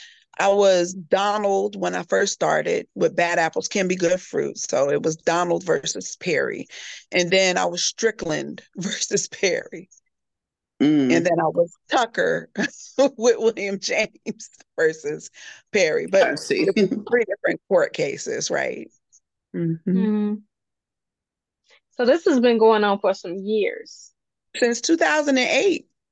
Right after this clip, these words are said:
Speaker 1: Mm-hmm.
Speaker 3: Mm.
Speaker 1: Yep, I
Speaker 3: Man.
Speaker 1: wrote the book while I was serving in the Army in South Korea.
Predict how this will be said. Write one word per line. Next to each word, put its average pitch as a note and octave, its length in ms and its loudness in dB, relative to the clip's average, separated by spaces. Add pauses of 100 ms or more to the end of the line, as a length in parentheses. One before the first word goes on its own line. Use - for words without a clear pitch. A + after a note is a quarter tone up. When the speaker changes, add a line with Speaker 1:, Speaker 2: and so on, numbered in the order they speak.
(200)
Speaker 1:
Mm-hmm. A#3+ 600 0 (280)
Speaker 3:
Mm. G3 320 -20 (1800)
Speaker 1:
Yep, B3 340 2
I B3 120 4
Speaker 3:
Man. F3+ 60 2
Speaker 1:
wrote A#3 200 4
the A#3+ 80 0
book A#3+ 320 -8
while G#3 160 2
I G3 120 4
was G3+ 160 -4
serving A3 320 2
in A3 120 -2
the G#3 60 -2
Army A3+ 380 0
in A3+ 120 -4
South G#3 280 0
Korea. B3+ 520 0